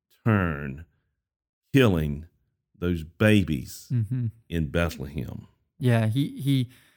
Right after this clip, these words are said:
Speaker 2: he took what the wise men said and, and saw and, and th-, just understood that, that Jesus was likely gonna be two years or younger, kinda in that range. And, uh,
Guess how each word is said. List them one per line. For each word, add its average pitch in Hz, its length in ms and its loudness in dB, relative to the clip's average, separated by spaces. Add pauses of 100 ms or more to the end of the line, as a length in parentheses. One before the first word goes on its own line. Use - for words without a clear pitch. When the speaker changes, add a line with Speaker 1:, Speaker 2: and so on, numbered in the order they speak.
(320)
Speaker 2:
he 139 100 4
took 190 320 4
what 156 140 4
the 131 80 4
wise 139 280 4
men 127 160 4
said 117 380 2
and, 117 260 2
and 113 420 0 (180)
saw 143 420 4
and, 127 200 2
and 120 220 -2
th-, - 360 -12 (680)
just - 280 -4 (1120)
understood 143 720 6
that, 127 240 2
that 127 180 -4 (340)
Jesus 156 500 6
was 123 140 0
likely 139 380 2
gonna 127 220 2
be 127 260 4
two - 160 0
years 127 400 4
or 120 80 2
younger, 120 560 0
kinda 127 200 0
in 127 160 0
that 123 200 0
range. 123 480 2
And, 113 180 0 (400)
uh, 120 420 2